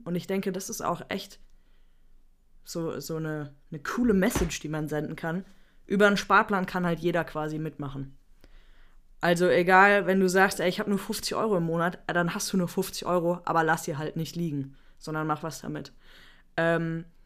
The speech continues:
und die meisten Sparpläne, also ich hab mich mal ein bisschen eingelesen, ich kann natürlich immer nur aus D-K-B-Sicht, ähm, sprechen, aber die meisten anderen Broker haben das auch ab fünfzig Euro. Und Vorteil ist halt, du fährst absoluten Autopilot. Ja, du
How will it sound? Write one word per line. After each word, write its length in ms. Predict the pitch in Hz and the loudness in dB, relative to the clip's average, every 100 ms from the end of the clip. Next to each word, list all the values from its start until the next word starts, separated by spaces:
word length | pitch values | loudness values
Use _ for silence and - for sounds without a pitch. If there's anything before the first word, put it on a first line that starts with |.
| - - - - | -20 -20 -20 -4
und 160 | 180 185 | -2 2
die 60 | |
meisten 360 | 180 202 226 226 | 6 6 4 -2
Sparpläne, 560 | - 208 214 208 208 | 2 2 4 2 2
also 140 | 170 175 | 0 -4
ich 40 | |
hab 100 | - | -6
mich 100 | 190 | -4
mal 80 | 202 | -2
ein 100 | 190 | 0
bisschen 280 | 254 262 220 | 0 -2 -2
eingelesen, 540 | 127 240 233 226 196 | 2 4 6 6 4
ich 60 | - | -4
kann 140 | 196 | -2
natürlich 340 | 202 202 175 - | -2 -2 -4 -4
immer 160 | 185 | -4
nur 160 | 185 175 | -2 -2
aus 160 | 175 | -4
D-K-B-Sicht, 840 | - 175 170 165 190 190 190 - - - | -8 -8 -4 2 4 4 -2 -4 -20 -10
ähm, 400 | 170 170 170 170 - - | -6 -4 -4 -6 -10 -14
sprechen, 680 | - - - 175 175 202 214 - - - - - - - - - | -12 -14 -8 -8 -6 -8 -10 -14 -20 -20 -20 -20 -20 -20 -20 -14
aber 580 | 151 160 160 165 160 170 - - - - - - | -4 -2 -2 -2 -4 -8 -18 -20 -20 -20 -20 -4
die 60 | 185 | 4
meisten 360 | 180 190 196 | 4 4 0
anderen 240 | 175 180 170 | -2 -2 2
Broker 400 | 175 180 175 160 | 2 2 -2 -4
haben 120 | 175 | -4
das 160 | 165 | -4
auch 240 | - 175 180 | 0 -2 0
ab 160 | 165 | -6
fünfzig 480 | - 180 - - - | -4 -10 -8 -10 -6
Euro. 480 | 170 190 190 196 202 - - - - _ | 2 2 4 2 0 -10 -20 -20 -20 _
Und 160 | 180 | -4
Vorteil 420 | 175 208 208 220 190 | 2 6 6 6 4
ist 180 | 196 | 4
halt, 240 | 190 185 180 | 4 4 2
du 60 | |
fährst 420 | 170 - 185 180 - | -4 2 2 0 -2
absoluten 520 | 175 185 - 185 185 | -2 -2 -2 -2 -2
Autopilot. 760 | 160 165 190 - 160 156 151 - | -4 -4 -6 -8 -4 -4 -4 -8
Ja, 220 | - 165 185 | -6 -2 0
du 200 | 180 | 0